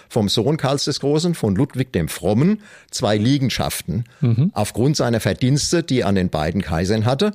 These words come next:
Speaker 1: bekam er die übertragen. Das eine war Michelstadt-Steinbach im Odenwald
Speaker 2: Mhm.
Speaker 1: und das andere war ein Obermuhlenheim am Main.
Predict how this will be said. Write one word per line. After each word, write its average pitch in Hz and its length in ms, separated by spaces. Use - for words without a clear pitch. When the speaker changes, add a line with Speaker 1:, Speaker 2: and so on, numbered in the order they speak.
Speaker 1:
bekam 101 340
er 107 60
die 113 100
übertragen. 92 800
Das 101 160
eine 147 440
war 92 200
Michelstadt-Steinbach 117 1040
im 98 200
Odenwald 135 760
Speaker 2:
Mhm. 110 220
Speaker 1:
und 190 100
das 98 180
andere 160 560
war 104 400
ein 104 160
Obermuhlenheim 127 1300
am 156 180
Main. 92 480